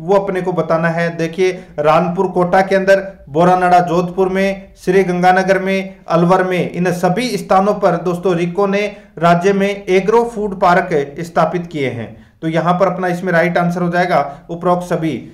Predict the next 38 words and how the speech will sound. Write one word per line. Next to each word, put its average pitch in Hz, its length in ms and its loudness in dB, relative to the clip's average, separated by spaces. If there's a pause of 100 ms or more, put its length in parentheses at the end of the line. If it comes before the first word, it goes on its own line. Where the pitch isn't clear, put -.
(360)
पाँच 170 240 2
नंबर 185 200 -2
का 190 140 0
option 180 340 -2
बिल्कुल 151 280 -6
सही 147 180 -4
उत्तर 127 180 -8
हो 117 60 -6
जाएगा। 104 340 -6 (580)
Next, 208 300 -2 (560)
राज्य 170 340 2
में 226 160 0
वह 196 280 0
जिला 202 340 2
जहां 175 640 -2
रिको 190 320 0
द्वारा 202 440 2
स्टोन 208 360 0
पार्क 196 360 2
की 196 140 -4
स्थापना 180 420 0
नहीं 170 300 0
की 170 100 -6
गई 147 180 -4
है। 123 200 -4
बताइए, 165 480 0 (200)
कहां 190 220 4
पर 214 300 4
रिको 175 340 -2
द्वारा 190 460 4
स्टोन 202 360 -2
पार्क 185 360 2
की 190 100 -6
स्थापना 180 400 0
नहीं 170 280 -2
की 165 140 -6
गई 156 160 -2
है? 143 180 0